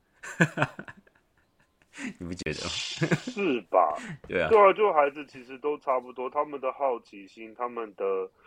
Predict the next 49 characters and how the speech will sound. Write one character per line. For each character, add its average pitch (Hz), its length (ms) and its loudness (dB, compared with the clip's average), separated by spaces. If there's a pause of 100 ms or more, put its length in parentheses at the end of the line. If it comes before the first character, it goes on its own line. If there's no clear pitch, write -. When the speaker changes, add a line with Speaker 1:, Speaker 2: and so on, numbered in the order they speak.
(480)
Speaker 2:
他 135 140 2
们 131 160 -4
的 113 160 -4
专 120 340 0
注 113 240 -8
度， 95 440 -8 (520)
对。 87 420 -6
但 202 160 4
是 202 160 -4
家-， 190 320 6
我 139 100 -2
觉 202 140 -2
得 202 80 6
家 202 220 0
长 123 200 -2
真 135 100 -10
的 151 140 -8
感 92 240 -10
觉 95 260 -16
差 117 260 0
蛮 92 220 -12 (140)
多。 87 320 -16 (300)
Speaker 1:
家 202 180 2
长 95 240 2 (260)
在 117 180 2
意 104 100 -2
的 87 120 -4
差 87 220 -4
异 85 120 -6
在 85 120 -8
哪？ 80 200 -12
Speaker 2:
嗯。 - 60 -20 (380)
国 175 280 6
外 220 100 4
的 190 140 -2
家 180 260 -2
长， 95 360 -4 (1300)
我 123 140 -14
觉 131 180 -12
得 165 200 -6
可 107 260 -10
能 98 240 -12
会 143 180 -8
在 127 260 0
意 120 120 -8
他 117 180 -4
的 113 140 -6
孩 87 200 -10
子 - 80 -18